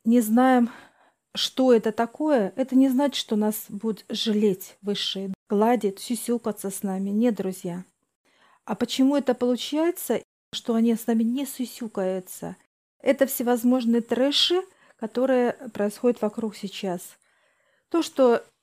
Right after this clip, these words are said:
вакцинация, эпидемия – это одна история, а сейчас происходит чистка глобально, это катаклизмы. То, что происходит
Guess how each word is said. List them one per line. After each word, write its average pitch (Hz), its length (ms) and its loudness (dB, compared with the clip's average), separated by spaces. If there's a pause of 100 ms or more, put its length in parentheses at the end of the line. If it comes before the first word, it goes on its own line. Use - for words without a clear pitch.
вакцинация, 294 840 0
эпидемия – 254 540 0
это 240 200 2
одна 240 260 2
история, 190 640 -6 (140)
а 214 320 -2
сейчас 302 480 -2 (640)
происходит 226 600 -4
чистка 190 720 -6
глобально, 208 720 -2
это 220 320 -4 (160)
катаклизмы. 202 840 -4 (800)
То, 254 120 0
что 214 260 -4
происходит 208 720 -6